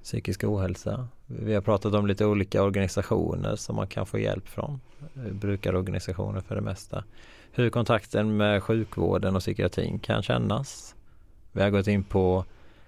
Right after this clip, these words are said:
känsla av skam i att söka hjälp. Vi har gått in på begreppet brukare. Vad innebär det?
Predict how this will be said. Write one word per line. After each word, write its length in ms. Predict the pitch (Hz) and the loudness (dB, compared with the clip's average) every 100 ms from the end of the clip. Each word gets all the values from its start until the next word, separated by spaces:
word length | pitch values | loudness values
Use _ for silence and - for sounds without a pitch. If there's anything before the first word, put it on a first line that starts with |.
| - - - | -20 -20 -20
känsla 380 | - 110 95 92 | -2 -2 2 2
av 80 | 92 | 2
skam 800 | - - - 87 - - 151 143 - - - - - - - - | -2 -6 0 2 4 2 -2 -6 -14 -18 -16 -18 -18 -18 -18 -4
i 260 | 101 95 90 | 2 4 4
att 120 | 87 | 2
söka 280 | 98 87 92 | 0 0 0
hjälp. 280 | 90 95 135 - - - - - - - - - - - - | 0 -2 -4 -12 -20 -20 -18 -18 -18 -20 -20 -20 -20 -20 -16
Vi 180 | - 101 | -2 2
har 140 | 95 90 | 2 2
gått 440 | - 95 - - | 0 -4 -4 -8
in 220 | - 101 87 | -2 0 -2
på 200 | - 90 | -2 0
begreppet 600 | 92 90 - 90 - - | 2 0 0 -6 -4 0
brukare. 800 | 101 104 - - - 78 101 123 - | 0 0 -6 -8 -2 0 -2 -6 -12
Vad 280 | 117 120 98 | -8 -2 0
innebär 400 | 98 87 92 | 0 0 0
det? 60 | 90 | 0